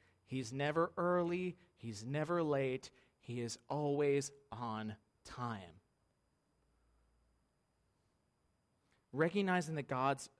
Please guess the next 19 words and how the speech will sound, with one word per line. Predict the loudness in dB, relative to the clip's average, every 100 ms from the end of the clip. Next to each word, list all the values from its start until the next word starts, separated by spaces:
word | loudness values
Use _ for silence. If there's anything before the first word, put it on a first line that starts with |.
| _ _ -6
on | -2 -2 -2
time | -10 -6 -2 -2 -4 -8 _
means | -6 -6 -4
that | -8 -4
we | -2 -2 -4 -4
have | -4 -4
to | -8
get | -2 0 0 -2
off | -2 -4 -8
the | -10
horse | 0 0 2 -4
of |
thinking | -12 -8 -8 -6 -8
that | -8
we | -4 -4
are | -4 -6
God. | -8 -8 -12 _ _ _ _ _ _ _ _ _ _ _ _ _ _ _ _ _ _ _ _ _
We're | 2 4
limited. | 6 6 6 4 0